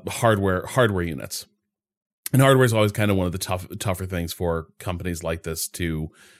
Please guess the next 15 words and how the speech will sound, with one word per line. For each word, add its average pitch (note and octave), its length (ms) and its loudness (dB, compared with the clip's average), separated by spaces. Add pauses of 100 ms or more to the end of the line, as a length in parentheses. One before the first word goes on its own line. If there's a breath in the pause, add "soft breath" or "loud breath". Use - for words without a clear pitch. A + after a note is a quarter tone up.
(140 soft breath)
turn F#3 180 4
a - 20 6
profit A#2+ 340 2
on, A2+ 280 2
to, G2+ 200 -2
to G#2+ 220 -6
sort G2+ 240 0
of F2 220 -6
launch G#2 340 2
successfully. G2+ 720 -2 (840)
And A#2+ 120 2
so C#3+ 260 6
in C#3 240 4
some D#3+ 260 4
ways, C3 380 4